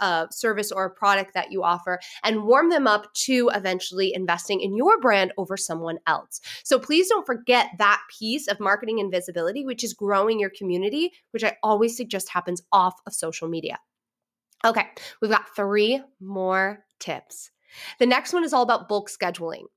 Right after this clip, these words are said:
Something that's really going to help you in your first year, year and a half of business is creating a bulk schedule. Most likely, you are building your business while working a nine-to-five, have a side hustle, or of course,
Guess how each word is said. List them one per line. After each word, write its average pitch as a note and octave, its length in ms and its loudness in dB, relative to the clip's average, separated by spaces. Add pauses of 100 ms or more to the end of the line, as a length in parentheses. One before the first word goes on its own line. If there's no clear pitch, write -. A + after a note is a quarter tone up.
(260)
Something D4 280 0
that's G#4 220 0
really B3+ 340 0
going A3+ 200 2
to G#3 60 -2
help G3 200 -2
you A#3 140 0
in A3+ 100 0
your F#3+ 100 -2
first G3+ 300 -6
year, F#3+ 220 -2
year F#3+ 200 0
and F#3 100 0
a F#3 40 -2
half F#3+ 220 -10
of F3 80 -14
business G#3 360 0
is F3+ 140 -8
creating F3+ 300 -4
a F3 40 -4
bulk F#3+ 460 -2
schedule. - 600 -6 (320)
Most C#4+ 380 4
likely, G#3+ 880 2 (280)
you A#3 240 2
are A#3 120 2
building A#3 380 4
your C4+ 100 4
business A3 360 -2
while A3 600 4
working A#3+ 300 -2
a D#4 40 -2
nine-to-five, A#3+ 840 4 (220)
have A#3+ 260 2
a E4 40 -2
side G#3+ 300 2
hustle, G#3+ 460 -2
or C4 160 0
of B3+ 100 -8
course, A#3+ 240 0